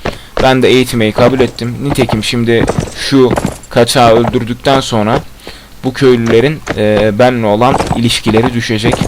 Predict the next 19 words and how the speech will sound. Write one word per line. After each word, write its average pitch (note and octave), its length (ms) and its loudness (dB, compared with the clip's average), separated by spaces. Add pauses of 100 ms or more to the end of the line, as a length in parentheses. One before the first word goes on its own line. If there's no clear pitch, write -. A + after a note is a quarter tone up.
(120)
Onların A#2+ 400 2
güvenini A2+ 380 0
tekrardan G#2+ 560 0
kazanmak A2+ 520 0
için - 200 -4
de B2+ 240 0 (880)
böyle A2+ 420 4
bir, B2+ 440 -2
e, G#2 560 0 (260)
yardımda G#2+ 580 2
bulunacağım A2+ 440 0 (220)
ve A#2 260 2
aradığımız A2+ 520 0
adamı G#2+ 340 -2
bulduk G2 320 -6
arkadaşlar. F2+ 680 -8 (1600)
Kılıcımızı, A2 480 -4
kalkanımızı G#2 640 -4
çekelim. G2+ 460 -6